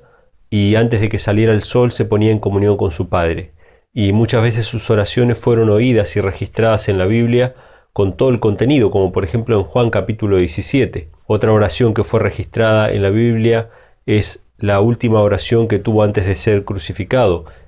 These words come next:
en el huerto de Getsemaní. Y así hay varias oraciones, pero no solamente eso, sino que también Cristo nos enseñó a orar. La Biblia toda nos enseña cómo orar y qué es orar.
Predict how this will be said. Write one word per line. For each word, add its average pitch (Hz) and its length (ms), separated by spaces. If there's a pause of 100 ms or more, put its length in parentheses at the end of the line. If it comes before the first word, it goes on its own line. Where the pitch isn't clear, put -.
en - 140
el 95 80
huerto 104 420
de 95 120
Getsemaní. 104 720 (260)
Y 107 140
así 139 560
hay 110 380
varias 127 380
oraciones, 135 440
pero 113 180
no 123 80
solamente 123 680 (440)
eso, 135 260
sino 117 300
que 117 100
también 110 380
Cristo 113 320
nos 107 200
enseñó 104 500
a - 20
orar. 85 400 (460)
La 95 140
Biblia 123 500
toda 127 240
nos 107 180
enseña 117 680
cómo 135 300
orar 92 420
y 104 140
qué 139 260
es 120 180
orar. 82 360